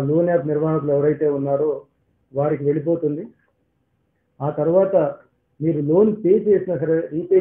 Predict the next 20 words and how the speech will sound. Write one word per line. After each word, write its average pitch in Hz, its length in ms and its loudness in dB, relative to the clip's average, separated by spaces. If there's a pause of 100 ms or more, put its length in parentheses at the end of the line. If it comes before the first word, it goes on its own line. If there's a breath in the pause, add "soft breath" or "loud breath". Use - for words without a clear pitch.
చేసిన 170 280 -4
తర్వాత 151 260 -2 (100)
కూడా 151 160 0 (120)
వారు 143 200 0
విడిచిపెట్టకుండా 151 680 -4 (580)
మ్యాక్సిమం 170 640 -2 (100)
ఎంత 160 140 -2 (100)
డబ్బులు 165 300 -2 (100)
మీ 151 140 -2
దగ్గర 156 260 0
నుండి 160 160 -4 (100)
గుంజవలసి 147 500 -6
వస్తుందో 147 360 -14
అంతవరకు 143 520 -6 (100)
గుంజడంతోటి, 143 640 -8 (640)
ఒకవేళ 175 340 4 (320)
ఆ - 20 -4 (120)
విధంగా 175 340 2 (340)
చేసే 156 280 -2
క్రమంలో 165 400 -2